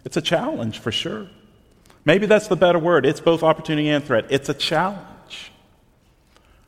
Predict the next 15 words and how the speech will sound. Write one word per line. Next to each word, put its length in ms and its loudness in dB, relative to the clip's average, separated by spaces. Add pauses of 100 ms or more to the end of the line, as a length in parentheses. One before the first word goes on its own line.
(180)
How 120 4
about 280 4
this? 300 -2
Forty-four 800 -4
percent 800 -8 (420)
of 200 -14
all 240 4
new 180 -4
residents 580 -2
in 60 -4
North 240 -4
Texas 420 -8
are 80 -10
foreign 380 -4
born. 380 -12